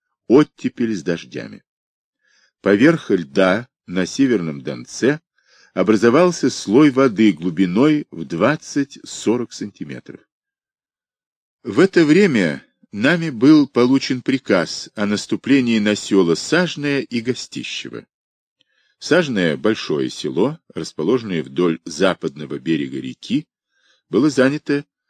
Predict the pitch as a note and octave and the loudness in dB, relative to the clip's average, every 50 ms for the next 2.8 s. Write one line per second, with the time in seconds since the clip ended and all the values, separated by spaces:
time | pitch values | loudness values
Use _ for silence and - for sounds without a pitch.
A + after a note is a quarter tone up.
0 | _ _ _ - - - D2 - - C#3+ - _ - C#3+ C3+ - - - - F#2 | _ _ _ -18 -14 -12 -10 -6 -6 -8 -8 _ -6 -6 -6 -6 -8 -10 -6 -4
1 | F#2 F2 F#2+ G2 A2+ A#2 A2+ - - - F#2 F2+ D#2+ D#2+ D2 C2+ C#2 D2 C#2+ D2+ | -2 -2 -2 -2 -4 -6 -8 -12 -10 -4 -4 -4 -4 -4 -8 -10 -10 -10 -10 -10
2 | D#2 - - - - - - - - - - - - - - | -12 -14 -14 -14 -14 -12 -14 -14 -14 -14 -18 -18 -20 -20 -20